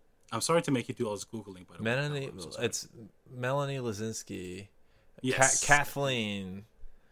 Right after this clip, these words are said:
Speaker 2: Yeah, I'm think-, I think about Kathleen, and I think about, um, the leader of the Fireflies.
Speaker 1: Oh, oh, Christ.
Speaker 2: Marlene.
Speaker 1: Yes.
Speaker 2: I think about Marlene, um, who,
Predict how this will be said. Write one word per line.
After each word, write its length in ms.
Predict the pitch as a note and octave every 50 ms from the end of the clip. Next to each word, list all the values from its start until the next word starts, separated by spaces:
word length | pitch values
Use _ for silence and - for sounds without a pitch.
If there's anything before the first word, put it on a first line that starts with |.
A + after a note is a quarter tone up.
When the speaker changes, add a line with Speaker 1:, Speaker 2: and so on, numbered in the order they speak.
| - _ _ _ _ -
Speaker 2:
Yeah, 200 | A#2+ B2+ B2+ B2
I'm 120 | B2+ C3+ C#3
think-, 160 | E3+ D#3+ -
I 80 | C3+
think 180 | - - F3 E3
about 380 | D#3+ C3 - C#3 C3 - - -
Kathleen, 720 | - C#3+ D3 D3 - - D3+ D3+ D#3 D3+ D3+ D3+ D3+ D3+
and 160 | A#2 B2 C3
I 80 | C3 A#2+
think 240 | - C#3+ C#3+ - C#3+
about, 540 | B2 C3+ C3 C3 C3 B2+ B2+ B2+ B2+ - - - - - - - - - - - -
um, 640 | A#2+ B2 B2 B2 B2 B2 A#2+ A#2+ A#2+ A#2+ A#2+ A#2+ - -
the 160 | C#3 C3+ D#3+
leader 220 | D3+ F3 G3+ G#3 G#3+
of 80 | G3
the 40 | E3
Fireflies. 920 | - - D3+ D3 C3 A#2+ - - E2+ D#2+ E2+ D#2 D#2+ D2+ D2+ - - - - _ - _ _ _ - - - - - _ - - - -
Speaker 1:
Oh, 600 | A#2 A#2+ A#2+ A#2+ A#2+ A#2 A#2 A2+ A2 G#2 G2+ F#2+ - - -
oh, 40 | - - - - - - - - -
Christ. 460 | - A2+ F#2+ F#2+ - - - - G2+
Speaker 2:
Marlene. 800 | A#2 A#2 B2 B2+ B2+ B2 B2 A#2+ A#2 G#2 F2+ E2+ D#2+ - - G#2+ - - _ - - - - - - -
Speaker 1:
Yes. 320 | C3+ C#3 - - - A2
Speaker 2:
I 40 | A#2+
think 140 | C#3+ E3 F#3
about 180 | F3+ E3+ D3+ C3
Marlene, 800 | B2+ B2+ B2+ A#2+ A#2 A2+ A2+ A2 G#2+ G2+ F#2+ F2+ E2 F2 F#2+ F#2 - - - -
um, 600 | A2 A2 G#2+ G#2 G#2 G#2 G#2 G#2 G2+ G2+ F#2 - - - A#2 G2+
who, 680 | G#2+ C3 C3 C3 C3 C3 B2+ B2+ B2 A#2+ A#2+ A#2 A2+